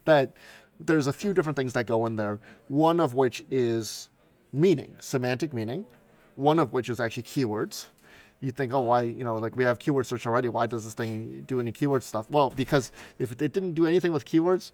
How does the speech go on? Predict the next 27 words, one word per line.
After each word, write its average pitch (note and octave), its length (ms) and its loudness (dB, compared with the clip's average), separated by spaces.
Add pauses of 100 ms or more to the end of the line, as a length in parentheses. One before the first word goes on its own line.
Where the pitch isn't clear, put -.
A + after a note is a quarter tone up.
(120)
it C3 120 0
would C3+ 80 0
give C3 260 -2
you C3 100 -2
really B2 260 4
bad A2 200 0
results, - 460 -8 (300)
right? B2 220 -2 (420)
So C3 220 -4
keywords G3 460 2
is D#3 180 -2
part C#3 280 -6
of A2+ 80 -6
it. B2 120 -2 (680)
Semantic D3 480 2
meaning C3+ 220 0
is C#3 120 0
part A2 240 -6
of G#2+ 80 -6
it. B2 140 -4 (600)
And E3 180 0
if D3+ 180 0
your E3+ 100 4
chunks - 420 -4
are C#3+ 360 4 (1500)
more E3+ 320 4
semantically D#3+ 840 -2